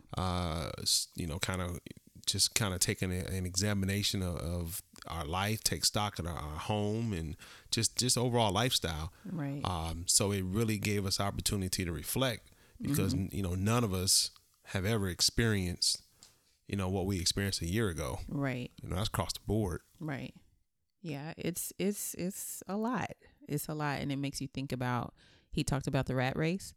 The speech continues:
Speaker 1: Yes.
Speaker 2: And he talked about workplace politics and weighing that against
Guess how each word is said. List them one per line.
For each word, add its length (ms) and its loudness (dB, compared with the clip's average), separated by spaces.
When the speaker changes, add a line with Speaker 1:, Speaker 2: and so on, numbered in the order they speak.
Speaker 1:
Yes. 480 4
Speaker 2:
And 160 4
he 120 4
talked 300 -2
about 420 0
workplace 420 0
politics 720 -2
and 480 0
weighing 540 4
that 340 4
against 640 0